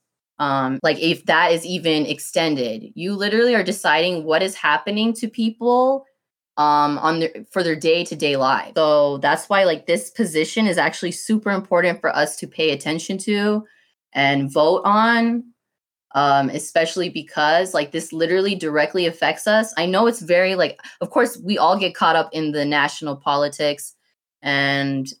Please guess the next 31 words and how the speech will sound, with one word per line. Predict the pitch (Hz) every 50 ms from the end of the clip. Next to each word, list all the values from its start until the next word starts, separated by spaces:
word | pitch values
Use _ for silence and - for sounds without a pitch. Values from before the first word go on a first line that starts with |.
| _ _ _ _ -
um, | 147 143 139 139 139 135 135 135 135 - - -
yes, | - 151 170 175 147 117 - -
I'll | - 123 139
be | - 151 160
honest, | 151 156 147 147 - -
I | 131 139
was | 139 135 139
definitely | - 139 135 139 - 160 156 151 151 151 156 156 151 156 156 151 151 151 _ _ _ _ _ _ _ _ _ _ _ _
going | - 170 156 160 156 147
for | - - 160 156
Bernie, | - 156 165 185 196 196 190 185 185
and, | 170 165 160 165 - -
and | 160 170 160 160
we're | 175 180 180 175
not | 180 190 196 202
even | 202 208
gonna | 208 220 220
talk | - 254 302
about | 269 254 208 208
that | 175 156
right | 156 147 147
now. | 139 123 117 127 156 170
But | - 214 233 262 240 196 160 - -
now | 175 190 196 226 269 302 330 320 349 339
it | 262 233 -
comes | - 233 254 208
down | 233 226 240
to | 240 220
the | 196 196
point | - - - 240 269 294 277 254
of, | 226 202 190 180 180 - - -